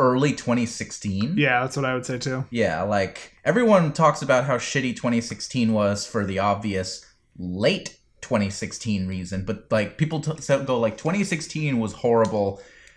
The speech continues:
Speaker 1: And I feel like every single year people have been saying, "Oh my God, twenty seventeen is awful. Oh my God, twenty eighteen is such bullshit. Oh my God, twenty nineteen is a god-awful year."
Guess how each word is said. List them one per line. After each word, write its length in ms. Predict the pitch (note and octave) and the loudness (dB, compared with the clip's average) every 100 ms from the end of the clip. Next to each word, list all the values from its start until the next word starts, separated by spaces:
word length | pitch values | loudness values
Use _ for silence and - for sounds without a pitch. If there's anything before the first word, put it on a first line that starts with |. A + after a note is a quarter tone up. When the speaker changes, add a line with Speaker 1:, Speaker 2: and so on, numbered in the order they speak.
| - | 2
Speaker 1:
And 100 | C#3+ | 4
I 60 | D#3 | 4
feel 180 | A#3+ | 4
like 220 | F3+ A#2 - | 0 0 -2
every 360 | B2+ C#3+ C3+ | -2 2 0
single 460 | A2 - C#3 B2+ G#2+ | 0 0 0 2 2
year 280 | F#2+ F2+ D#2+ | 0 -2 -4
people 240 | B2 G2+ | -4 -2
have 100 | G2 | -2
been 120 | G#2 | -2
saying, 240 | G2 G2 F#2 | -2 -2 0
"Oh 60 | A2 | 2
my 140 | G#2+ | 2
God, 240 | G2 F2 | 0 -2
twenty 260 | - A2 G#2+ | -2 0 0
seventeen 480 | G#2 G#2+ G#2 G#2+ F#2 | 0 -2 -2 -2 -4
is 120 | F2+ - | -4 -6
awful. 340 | F#2 - - | -6 -6 -4
Oh 100 | A#2+ | 0
my 140 | A2 G#2 | 0 0
God, 180 | F2 - | -4 -4
twenty 320 | - B2 A2+ | -2 0 0
eighteen 340 | G#2 - G2+ | -2 -4 -6
is 160 | F2 - | -6 -6
such 380 | - - - - | -6 -8 -10 -6
bullshit. 460 | G2+ F#2 - D2+ | -6 -4 -8 -8
Oh 80 | B2 | -4
my 140 | A#2 G#2 | -2 -2
God, 200 | E2 - | -4 -6
twenty 280 | A#2+ B2 | -4 0
nineteen 520 | A2+ G#2+ G2+ - G#2 - | 0 0 -2 -2 -6 -6
is 120 | G2 | -8
a 60 | G2 | -8
god-awful 600 | F#2+ F#2 F#2+ D#2+ - F2+ | -4 -2 -2 -4 -6 -8
year." 360 | F2+ D#2+ C#2 | -6 -6 -10